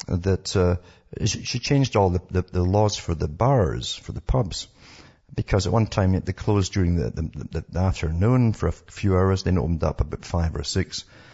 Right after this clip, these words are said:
Uh, and then again, they close around midnight. She changed it all because she s-, and she actually said this, and it was in the mainstream at the time. She said, "It's better to have all the, the unemployed youngsters in the bars drunk than having them rioting on the streets."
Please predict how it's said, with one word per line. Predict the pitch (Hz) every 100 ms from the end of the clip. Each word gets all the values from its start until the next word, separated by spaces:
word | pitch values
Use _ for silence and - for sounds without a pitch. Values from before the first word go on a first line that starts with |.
| - _ _
Uh, | - -
and | 87
then | 95
again, | 87 98
they | 90
close | 82 101 85
around | 82 85 85
midnight. | 95 92 90 - - -
She | -
changed | 120 139 135 120
it | 95
all | 95 117 92
because | 80 - - 104
she | 107
s-, | - -
and | 123 120 -
she | -
actually | 160 -
said | 101 - 143 101
this, | 78 -
and | -
it |
was | 80 95
in | 98
the | -
mainstream | 98 92 - 90
at | 76
the | -
time. | - 110 - - - -
She | -
said, | 120 127 113 - - -
"It's | 135
better | - 151
to | 131
have | 104 120
all | 107 107
the, | 92 92
the | - -
unemployed | 120 117 104 120 107 95
youngsters | 101 131 - 95 85 85
in | 95 92
the | 90
bars | 82 113 110 90 87
drunk | 87 135 95 - - - - -
than | 101
having | 98 101 95 92
them | 90 87
rioting | 98 95 90 98 90
on | 80
the | 82
streets." | - 160 139 - -